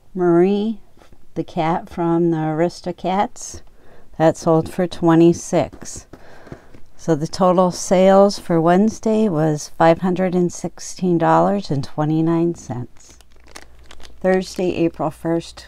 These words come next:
we sold the following items. Signed Kramer brooch for fourteen.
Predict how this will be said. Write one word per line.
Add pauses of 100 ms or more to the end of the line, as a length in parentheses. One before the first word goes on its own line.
(120)
we
sold
the
following
items. (1500)
Signed
Kramer
brooch
for
fourteen.